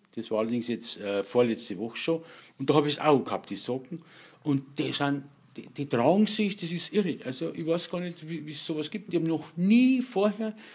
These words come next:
so einen Socken gehabt, der so haltbar ist und der so, also auch so einen guten Fuß macht.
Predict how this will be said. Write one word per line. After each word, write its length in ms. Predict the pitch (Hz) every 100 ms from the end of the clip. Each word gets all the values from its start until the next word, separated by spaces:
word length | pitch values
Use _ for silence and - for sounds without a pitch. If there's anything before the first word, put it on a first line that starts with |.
| -
so 320 | - - 226
einen 100 | 240
Socken 420 | - - 202 220
gehabt, 240 | 196 180 - - - _
der 160 | 160 151
so 540 | - 185 208 233 208
haltbar 420 | 175 180 - -
ist 300 | - - - - -
und 200 | 139 135
der 160 | 160 151
so, 300 | - 190 -
also 400 | 120 120 117 110
auch 160 | - 123
so 300 | - 120 104
einen 120 | 113
guten 260 | 185 190
Fuß 360 | 139 - 233 -
macht. 400 | 92 - - -